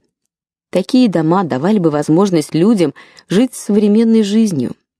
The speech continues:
В них должна быть не одна комната, не две, не три, а больше. И чтобы был маленький садик, чтобы был подвал, чтобы был чердак, в конце концов.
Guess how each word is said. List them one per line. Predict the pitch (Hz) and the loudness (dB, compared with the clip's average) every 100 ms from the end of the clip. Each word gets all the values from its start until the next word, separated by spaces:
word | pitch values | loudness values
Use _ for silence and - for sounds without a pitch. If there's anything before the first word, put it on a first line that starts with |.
| - | -6
В | 151 | 0
них | 175 240 - | 2 2 0
должна | 156 156 156 185 | -4 -2 0 0
быть | 170 170 | 0 0
не | 208 | 0
одна | 208 143 151 180 | 0 0 0 0
комната, | 185 170 147 127 131 160 | -2 -2 0 -2 0 0
не | 175 | 2
две, | 151 156 196 220 | 0 0 2 2
не | 170 | 2
три, | 160 175 | 0 0
а | 180 | 0
больше. | 139 151 170 - 117 - _ _ - - | 0 -2 -2 -2 -6 -6 _ _ -20 -6
И | - | -4
чтобы | 202 233 214 | -2 0 0
был | 202 269 | 0 0
маленький | 196 226 180 131 | 2 0 0 -4
садик, | - - 143 139 127 - - - | -6 -4 -4 -4 -8 -12 -20 -12
чтобы | - 175 | -2 0
был | 175 262 - | 2 -2 0
подвал, | 180 143 127 151 165 151 | -2 -2 -2 -2 -2 -4
чтобы | - - 170 | -6 -4 -2
был | 175 240 | 0 -2
чердак, | - 240 196 160 185 | 0 -2 -2 -4 -6
в | - | -6
конце | 196 196 196 | -6 -4 -4
концов. | - 185 170 123 | -2 -4 -2 -4